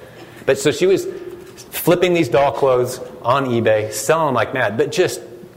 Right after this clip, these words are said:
wearing herself out. One sewing machine, just her. Jason doesn't know how to sew. Flipping 'em, making some side money. They read The Silent Sales Machine. I, I, tell, I call him the only guy in his forties I know that plays with doll clothes. It's awesome. I pick on him. Um,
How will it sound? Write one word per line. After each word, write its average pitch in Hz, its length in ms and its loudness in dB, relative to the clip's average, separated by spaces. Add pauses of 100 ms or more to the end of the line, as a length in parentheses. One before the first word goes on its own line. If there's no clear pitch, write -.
(140)
wearing 143 400 4
herself 90 540 -4
out. 104 400 -2
One 139 220 0
sewing 117 260 -2
machine, 95 480 -8
just 131 320 2
her. 104 260 0
Jason 127 400 0
doesn't 98 240 0
know 95 140 -6
how 95 100 0
to 92 100 -6
sew. 92 380 0 (380)
Flipping - 400 0
'em, 80 100 -10 (140)
making 127 240 0
some 139 120 -4
side 165 240 0
money. 113 140 -4 (200)
They 135 120 4
read 175 240 4
The 175 60 2
Silent 165 340 -2
Sales 170 300 0
Machine. 104 260 -6
I, 147 200 2
I, 143 60 2
tell, 160 160 -4
I 135 140 2
call 139 160 0
him 131 80 0
the 123 80 0
only 135 160 -2
guy 131 160 0
in 127 80 -2
his 107 100 -4
forties 131 320 0
I 117 60 2
know 113 160 -2
that 98 140 -2
plays 107 220 0
with 95 120 -4
doll 101 200 2
clothes. 90 320 -4
It's 95 120 -10
awesome. 87 320 -2
I 92 80 -6
pick 98 220 -4
on 92 100 -2
him. - 1160 -8
Um, 92 240 0